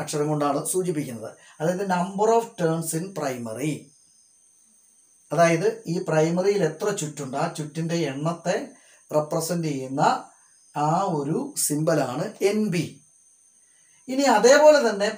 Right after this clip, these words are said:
പ്രൈമറിയിലേക്ക് നമ്മൾ കൊടുക്കുന്ന കറണ്ടിനെയാണ്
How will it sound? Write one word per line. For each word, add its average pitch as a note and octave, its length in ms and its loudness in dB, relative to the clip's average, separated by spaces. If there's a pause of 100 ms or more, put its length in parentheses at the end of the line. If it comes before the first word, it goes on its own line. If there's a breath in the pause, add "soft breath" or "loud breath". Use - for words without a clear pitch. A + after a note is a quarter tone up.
പ്രൈമറിയിലേക്ക് B3+ 800 2
നമ്മൾ G3+ 180 0 (140)
കൊടുക്കുന്ന F#3+ 460 -2 (920 soft breath)
കറണ്ടിനെയാണ് F#3 960 2